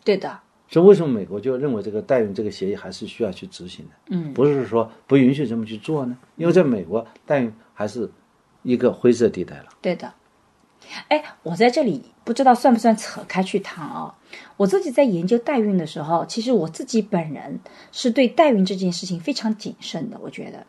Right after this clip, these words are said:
Speaker 1: 因为真的会使得比较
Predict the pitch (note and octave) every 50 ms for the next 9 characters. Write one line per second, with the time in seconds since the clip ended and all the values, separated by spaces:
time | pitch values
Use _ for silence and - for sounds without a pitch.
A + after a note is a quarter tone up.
0 | _ _ - - - - - - _ C#4+ D4 D4+ D#4 D4+ D#4 - F#4+ F#4+ F#4 F4+
1 | D#4 D4+ C#4+ - D4 B3+ G3+ - - - - D3 C3+ A#2 C#3+ C#3+ C#3+ C#3+ D3 D#3
2 | - - _ _ _ _ _ _ _ - - - G3+ A3 G#3+ - G#3 F#3 - B2+
3 | B2+ B2